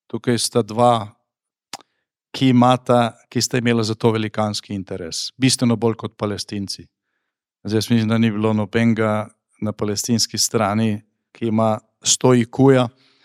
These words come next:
da ne bi vedel, kakšna bo reakcija Izraela. Oni so v bistvu žrtvovali svoje lastne ljudi za tuje interese. Mislim, pa tudi ni bilo najbrž nikogar pod stojkujem, ki,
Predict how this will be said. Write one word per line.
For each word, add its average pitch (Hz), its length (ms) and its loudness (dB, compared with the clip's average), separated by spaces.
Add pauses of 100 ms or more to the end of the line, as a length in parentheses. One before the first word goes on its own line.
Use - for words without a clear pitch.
(320)
da 120 120 2
ne 123 100 4
bi 123 180 2
vedel, 120 280 2
kakšna 117 400 -2
bo 107 120 -2
reakcija 107 420 -4
Izraela. 92 500 -14 (540)
Oni 117 140 0
so 110 80 0
v 113 80 0
bistvu 117 300 0
žrtvovali 101 600 0 (640)
svoje 113 260 4
lastne 110 420 2
ljudi 107 340 0
za 107 240 -4
tuje 101 320 0
interese. 98 500 -8 (640)
Mislim, 95 240 -12 (640)
pa 123 100 0
tudi 123 280 2
ni - 760 -2
bilo 120 160 2
najbrž 117 400 2
nikogar 120 400 2
pod 113 220 -4
stojkujem, 120 680 0
ki, 110 280 -8